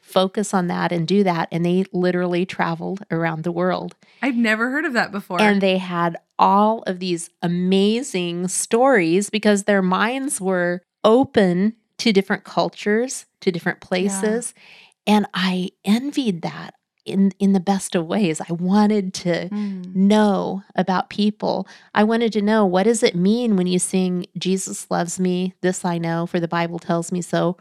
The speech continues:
Speaker 1: red and yellow, black
Speaker 2: Mm-hmm.
Speaker 1: and white,
Speaker 2: Mm-hmm.
Speaker 1: they are precious in his sight. Like, it, that's saying all people of all skin tones, all ethnic backgrounds, all places, you know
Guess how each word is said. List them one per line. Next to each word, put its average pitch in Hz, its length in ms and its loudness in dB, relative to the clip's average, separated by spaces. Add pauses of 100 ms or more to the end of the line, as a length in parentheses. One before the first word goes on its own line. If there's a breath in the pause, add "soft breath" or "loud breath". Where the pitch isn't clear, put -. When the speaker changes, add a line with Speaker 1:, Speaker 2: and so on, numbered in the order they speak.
(220 soft breath)
Speaker 1:
red 170 260 0
and 180 200 -2
yellow, 175 540 2 (100)
black 175 280 0
Speaker 2:
Mm-hmm. 196 120 -2
Speaker 1:
and 185 140 2
white, 175 600 2
Speaker 2:
Mm-hmm. 214 200 -2
Speaker 1:
they 180 160 4
are 180 100 4
precious 185 460 2
in 190 80 2
his 202 160 2
sight. 180 320 -4
Like, 170 260 -2 (520 loud breath)
it, - 120 -8 (100)
that's 220 280 0
saying 208 520 2
all 240 300 4
people 240 600 -2
of 180 260 0
all 214 500 4 (340 loud breath)
skin 254 420 -2
tones, 160 600 -4
all 214 540 0 (160)
ethnic 220 680 -2 (120)
backgrounds, 165 680 -2
all 202 460 2 (600 loud breath)
places, - 800 -2 (120)
you 202 120 2
know 180 320 0